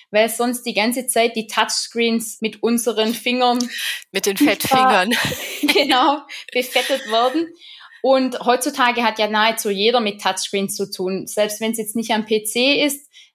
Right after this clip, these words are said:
Speaker 1: hat ja jeder ein Handy oder ein iPad, was er heute, äh, ständig im Gebrauch hat. Und drum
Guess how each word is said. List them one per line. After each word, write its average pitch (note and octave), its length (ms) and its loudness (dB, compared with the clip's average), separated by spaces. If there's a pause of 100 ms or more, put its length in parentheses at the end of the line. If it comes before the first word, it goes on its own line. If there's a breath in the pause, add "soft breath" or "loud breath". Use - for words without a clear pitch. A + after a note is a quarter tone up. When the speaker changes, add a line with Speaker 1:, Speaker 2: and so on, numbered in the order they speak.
Speaker 1:
hat G#3+ 200 0
ja A#3 80 6
jeder A3+ 360 2
ein G#3+ 100 0
Handy B3 400 2
oder A3 140 0
ein A3+ 320 0
iPad, C4 240 0
was A#3+ 200 2
er A#3+ 140 -2
heute, B3 460 4
äh, A3+ 180 4
ständig A#3 400 -2
im A3+ 140 -4
Gebrauch A#3 440 -2
hat. A3 140 0
Und G#3+ 220 -4
drum A3 300 -2